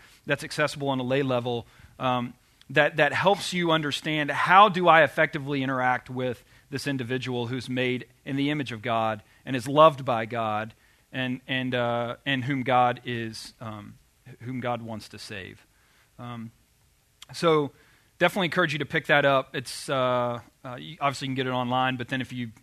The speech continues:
uh, don't get it online, we'll have some copies here in a few weeks that you can buy for, like,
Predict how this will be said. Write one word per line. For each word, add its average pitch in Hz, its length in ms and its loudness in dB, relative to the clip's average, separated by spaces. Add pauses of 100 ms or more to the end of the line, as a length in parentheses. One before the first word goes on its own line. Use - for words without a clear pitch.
uh, 127 280 -10
don't 143 200 -4
get 131 100 -2
it 123 60 -4
online, 120 400 -4
we'll 120 100 -4
have 120 220 -2
some 120 120 -10
copies 113 320 -6
here 117 120 -12
in 110 40 -12
a 101 40 -12
few 110 180 -16
weeks 107 320 -14 (460)
that 120 100 -6
you 117 100 -6
can 113 160 -10
buy 110 300 -2
for, - 100 -16
like, 101 140 -10